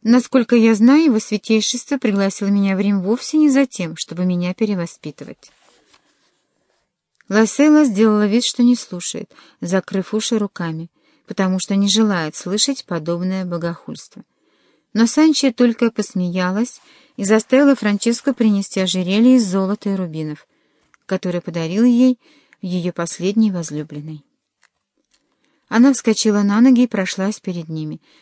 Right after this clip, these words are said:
надев ожерелье. Он сказал, что только самые изысканные драгоценности достойны украшать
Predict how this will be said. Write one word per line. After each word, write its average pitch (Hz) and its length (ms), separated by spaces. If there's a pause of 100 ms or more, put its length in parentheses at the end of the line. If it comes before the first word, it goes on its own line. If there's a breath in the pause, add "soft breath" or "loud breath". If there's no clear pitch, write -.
(140)
надев 170 360
ожерелье. 165 640 (840)
Он 247 140
сказал, 196 540
что - 160
только 185 260
самые 277 460
изысканные 233 540
драгоценности 202 960
достойны 165 560
украшать 165 640